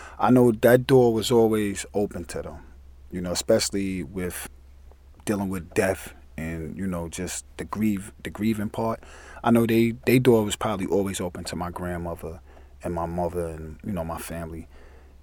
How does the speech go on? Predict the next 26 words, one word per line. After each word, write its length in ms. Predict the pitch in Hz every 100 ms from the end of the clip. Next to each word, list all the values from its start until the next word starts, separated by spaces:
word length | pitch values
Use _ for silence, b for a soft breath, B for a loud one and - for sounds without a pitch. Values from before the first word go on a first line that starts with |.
| b -
And, 160 | 82 85
um, 480 | 85 85 85 82 76 - - - - - - - -
as 100 | -
far 240 | - 143 127
as 80 |
the, 220 | 113 110 113
um, 440 | 113 107 95 90 B B B B
the 80 | 101
Nation 320 | 110 120 -
of 100 | 104
Gods 320 | 113 110 104 104
and 80 | -
Earths, 340 | 113 110 - - B B B B B
my, 600 | - 120 120 117 113 107 - -
you 120 | 139
know, 100 | 139
like, 180 | 135 131
my 140 | 135
grandmother 580 | 131 127 156 156 147 135
and 220 | 127 120
my 160 | 117 110
mother 300 | 110 131 123
and 100 | 113
them 140 | 107
didn't 260 | 101 110 92
really 580 | 104 104 101 90 82